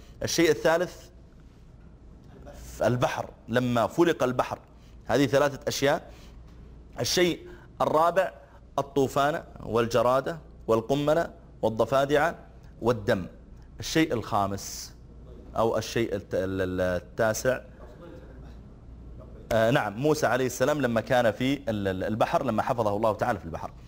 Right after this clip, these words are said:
هذه التسع آيات التي آتاها الله تعالى لموسى إلى فرعون. بقيت بقية الآيات التي آتاها الله تعالى لموسى لزيادة إيمان بني إسرائيل الذين معه، لأن بني إسرائيل أنجاهم الله تعالى من كيد فرعون،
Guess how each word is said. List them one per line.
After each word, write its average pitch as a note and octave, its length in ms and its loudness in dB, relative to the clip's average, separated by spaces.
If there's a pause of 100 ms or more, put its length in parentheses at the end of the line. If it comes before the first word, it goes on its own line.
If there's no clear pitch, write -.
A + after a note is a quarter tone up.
(240)
هذه B2 140 2
التسع A2+ 380 -2
آيات B2+ 240 2
التي G#2 380 -2 (280)
آتاها A2+ 280 2
الله A2+ 200 0
تعالى G#2 280 0
لموسى C#3+ 300 -2
إلى B2 240 0
فرعون. F2 220 -6 (320)
بقيت G3+ 520 2
بقية A3 440 0
الآيات E3+ 640 0
التي D3+ 460 2
آتاها F3+ 380 4
الله E3 260 2
تعالى D3 380 4
لموسى E3+ 420 2 (420)
لزيادة D#3 640 4
إيمان G3 280 4
بني F#3 200 0
إسرائيل F3 400 2
الذين D3 300 2
معه، D3+ 240 0 (360)
لأن G#2+ 240 2
بني G3+ 260 2
إسرائيل C3 440 4
أنجاهم E3+ 500 2
الله E3+ 260 2
تعالى D3 320 2
من C3+ 120 -2
كيد B2+ 280 0
فرعون، A2 360 2